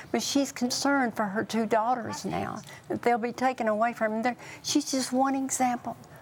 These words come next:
of what's happening, how they're being degraded, how they're being put in prison, how they're being beaten and treated like animals, worse than animals. We have to reach out and do something to help them.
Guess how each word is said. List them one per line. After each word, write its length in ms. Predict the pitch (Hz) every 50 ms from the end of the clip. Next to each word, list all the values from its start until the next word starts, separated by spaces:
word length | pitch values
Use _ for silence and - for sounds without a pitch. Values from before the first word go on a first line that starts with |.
| - -
of 100 | 240 214
what's 220 | 226 226 220 - -
happening, 640 | - 208 175 - 214 220 - - 214 208 220 254 226 - - - - - -
how 200 | - 262 254 247
they're 240 | 233 233 220 208 240 240
being 160 | 240 233 226
degraded, 720 | 208 214 - - - 214 226 226 240 226 214 202 202 -
how 240 | 180 - 226 247 262
they're 140 | 247 233 208
being 340 | 196 240 240 240 233 226
put 220 | - - - - 277
in 160 | 240 220 214
prison, 520 | - 220 220 247 247 233 - 226 208 202 - - - - - - -
how 140 | - 262 262
they're 160 | 262 247 240
being 300 | 220 233 240 247 233 208 190 180 185
beaten 420 | - 254 247 247 - - 214 208 208
and 160 | 214 208 208
treated 380 | - - 269 262 233 247 226 214
like 220 | 202 196 196 - - -
animals, 460 | 240 247 262 254 240 208 202 190 - -
worse 280 | 262 277 262 262 - -
than 180 | - 233 214
animals. 540 | 208 196 196 196 - 80 - - - - - - - - - - - - - - - - -
We 140 | 254 254 240
have 420 | - 214 190 202 247 240 - - -
to 220 | - 170 175 165 -
reach 300 | - 208 208 208 - -
out 220 | 196 180 190 - -
and 160 | 208 202 190
do 100 | 196 202
something 460 | 190 - - 214 196 185 170 190 190
to 100 | 190 -
help 340 | 180 170 165 180 190 185 - -
them. 240 | - - - - -